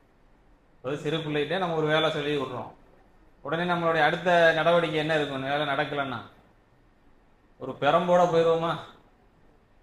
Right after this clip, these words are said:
அடிதாங்க, வேற எதுவுமே கிடையாது. ரசூல்லா போய் அப்படியே கட்டி அணைக்கிறாங்க. "யா அனஸ்" அப்படின்னு அணைச்சு அவங்களோட அந்த வேலையை போய் முடிச்சுட்டு வர்றாங்க. இந்த இடத்துல அவங்க என்ன காட்டுனது?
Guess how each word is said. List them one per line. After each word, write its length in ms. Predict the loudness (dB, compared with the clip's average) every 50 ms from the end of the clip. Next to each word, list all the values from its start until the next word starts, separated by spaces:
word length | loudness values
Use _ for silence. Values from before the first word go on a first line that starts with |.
| _ _ -12
அடிதாங்க, 600 | -6 -6 -4 -4 -4 -2 -2 -2 -2 -2 -4 -8 -10 -12 -16 -20 _ _ _ _ _ _ _
வேற 120 | -12 -6 -4 -4
எதுவுமே 320 | -4 -4 -6 -6 -6 -6 -6
கிடையாது. 360 | -6 -6 -6 -6 -6 -10 -14 -16 _ _ _ _ _ _ _ _ _ _ _ _ _ -14 -12
ரசூல்லா 400 | -12 -10 -8 -6 -2 0 0 0 0 0
போய் 140 | -2 -4
அப்படியே 200 | -4 -4 -6 -8 -6
கட்டி 260 | -8 -8 -8 -8 -8 -8
அணைக்கிறாங்க. 480 | -6 -8 -10 -12 -12 -12 -14 -14 -16 -20 _ _ _ _ _ _ _ _ _ _ _ _ _ _ _ _ _ _ _ _ _ _ _ _ _ _ _ _ _ _ _ _ _ _ _ _ _ _ _ _ _ _ -6
"யா 180 | 0 2 2 2 2
அனஸ்" 320 | 0 -2 -6 -8 -10 -16 -20 -20 -20 -20 -20
அப்படின்னு 380 | -20 -20 _ -20 -20 -20 _ _ _ _ _ _ _ _ _ _ _ _ _ _ _ _ _ _ _ -12
அணைச்சு 320 | -10 -10 -10 -10 -10 -8
அவங்களோட 400 | -6 -6 -6 -6 -6 -6 -4 -2
அந்த 200 | -2 -4 -4 -6 -4
வேலையை 360 | -4 -4 -4 -4 -4 -6 -6 -8 -10 -12 -14
போய் 160 | -12 -12 -12 -14
முடிச்சுட்டு 300 | -16 -18 -20 -16 -16 -16
வர்றாங்க. 200 | -14 -14 -14 -14
இந்த 180 | -12 -6 -2 0
இடத்துல 280 | 0 2 2 4 4 4
அவங்க 160 | 4 4 2
என்ன 160 | 0 -2 -2
காட்டுனது? 540 | 0 4 2 2 2 2 -4 -6 -6 -6 -10